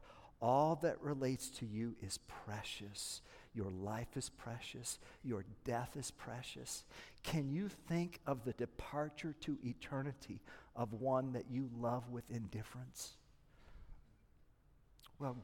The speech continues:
God's love just overflows. His throne of grace and his supply of mercy help us.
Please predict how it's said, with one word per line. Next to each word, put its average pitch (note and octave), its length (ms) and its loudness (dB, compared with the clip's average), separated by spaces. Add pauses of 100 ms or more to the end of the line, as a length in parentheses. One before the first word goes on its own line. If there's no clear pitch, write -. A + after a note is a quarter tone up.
(120)
God's D3 540 -2
love C3+ 300 -2 (140)
just - 280 -10 (100)
overflows. G2+ 1000 -10 (580)
His C#3+ 340 4 (120)
throne F3 540 6 (280)
of A2 300 2
grace D#3 680 4 (200)
and C#3 140 4
his C3 200 2
supply C#3+ 720 0 (260)
of A#2 180 0
mercy B2+ 640 0 (240)
help - 400 -4
us. - 420 -6